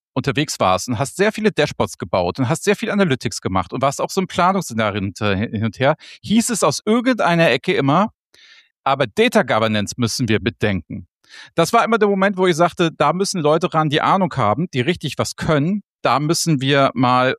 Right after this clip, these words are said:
vielleicht nicht Reporting-Impulse beauftragen, da müssen wir vielleicht mal jemand anderes beauftragen, zum Beispiel Opitz."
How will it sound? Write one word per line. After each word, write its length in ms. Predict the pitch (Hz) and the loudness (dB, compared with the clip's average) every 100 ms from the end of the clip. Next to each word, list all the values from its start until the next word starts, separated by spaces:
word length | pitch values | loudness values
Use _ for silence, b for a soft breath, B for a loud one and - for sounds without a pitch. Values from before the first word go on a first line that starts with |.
| _ - | _ -8
vielleicht 320 | 131 110 - - | -2 -2 -2 -2
nicht 340 | 143 143 - _ | -2 -2 -8 _
Reporting-Impulse 760 | 104 - 175 175 117 - 110 87 | -8 -2 0 0 -4 -2 -2 -2
beauftragen, 800 | - - - - 98 113 185 226 B B - | -4 -4 -8 -2 0 0 -4 -6 B B -2
da 120 | 127 | 0
müssen 300 | 156 - 175 | 0 0 0
wir 80 | 170 | 0
vielleicht 280 | 160 165 170 | 0 0 2
mal 140 | 160 | 0
jemand 220 | 151 156 | 2 0
anderes 140 | 214 - | 0 0
beauftragen, 420 | 131 - 117 104 | -2 -2 -4 -4
zum 100 | 107 | -2
Beispiel 280 | 101 - 98 | -4 -4 -2
Opitz." 480 | 233 - 131 - | 0 0 -2 -4